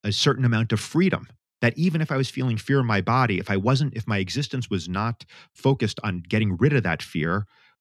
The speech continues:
well, then I could do something else. I could listen to music. I could do a social activity. I could go on a hike instead of being so,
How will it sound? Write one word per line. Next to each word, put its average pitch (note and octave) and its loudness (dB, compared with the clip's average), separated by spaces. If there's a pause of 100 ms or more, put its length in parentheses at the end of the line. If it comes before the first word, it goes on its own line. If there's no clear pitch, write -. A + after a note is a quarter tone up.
(100)
well, A#2+ 6
then B2 2
I B2 4
could A#2 0 (460)
do C#3 6
something B2 2
else. A#2+ -2
I G2 0
could - -6
listen A2+ 0
to G#2 -2
music. A2 0 (120)
I F2 -2
could F#2+ -2 (1040)
do G2+ 0 (140)
a G#2 -8
social C#3+ 0
activity. F#2 -2
I F2+ -2
could G2+ -6
go G#2 2
on G#2 2
a F#2 0
hike G#2 -2
instead G2+ -2
of F#2+ -2
being F#2+ 0
so, G#2 2